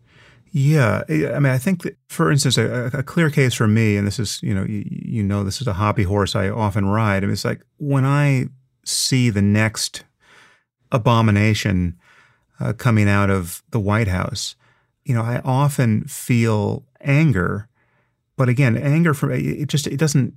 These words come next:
stay long. It just, it just becomes a, a salience signal, right? It's just, it, it is a, "Okay, this is worth paying attention to. Wait, th-, this is, there is something to respond to here because this is, this is not normal."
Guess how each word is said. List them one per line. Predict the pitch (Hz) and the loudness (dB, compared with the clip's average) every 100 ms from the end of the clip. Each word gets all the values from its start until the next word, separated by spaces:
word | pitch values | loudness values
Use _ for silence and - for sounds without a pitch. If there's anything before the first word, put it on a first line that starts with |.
| - | -8
stay | - - - - 160 131 92 95 | -6 -4 -4 0 2 2 0 -2
long. | 95 104 95 90 95 | -4 -2 -2 0 -2
It | 98 | -4
just, | - 127 | -4 -4
it | - | -4
just | 123 135 | -4 -4
becomes | - 127 123 107 | -2 0 2 2
a, | 104 107 | 0 0
a | 113 | -4
salience | - - 127 110 98 - - - _ _ - | 0 2 2 2 0 -4 -8 -10 _ _ -6
signal, | - 98 95 98 | -2 -2 -4 -6
right? | 110 110 | -4 -4
It's | 110 | -4
just, | - 113 | -4 -4
it, | - 120 - | -4 -6 -4
it | 135 117 | -2 0
is | 117 101 | 0 0
a, | 107 104 101 - _ _ _ | 0 0 -2 -6 _ _ _
"Okay, | 113 110 | -2 2
this | 147 170 | 2 0
is | 131 | 0
worth | 127 120 | 2 2
paying | - 113 | 2 0
attention | 98 113 107 - 92 | 2 0 -2 -2 -4
to. | 98 | -4
Wait, | 101 113 - | -4 -4 -6
th-, | 120 120 | -8 -6
this | 135 127 | -6 -4
is, | 117 160 - | -4 -4 -4
there | 135 127 | -2 0
is | 117 | 0
something | - 156 151 143 120 113 107 - - - _ _ _ | 0 0 0 0 2 2 -2 -6 -20 -20 _ _ _
to | - | 0
respond | 117 98 - 117 123 131 113 | 2 0 0 2 2 2 0
to | 104 92 | -2 -4
here | 90 98 123 - _ | -4 -6 -8 -14 _
because | 117 113 104 101 | -6 -2 -2 0
this | 113 - | -2 0
is, | 110 95 - - _ - _ _ _ - | -2 -2 -6 -10 _ -20 _ _ _ -6
this | 131 | -2
is | 135 | 2
not | 117 113 110 | 4 4 4
normal." | 110 120 90 - | 4 2 0 -4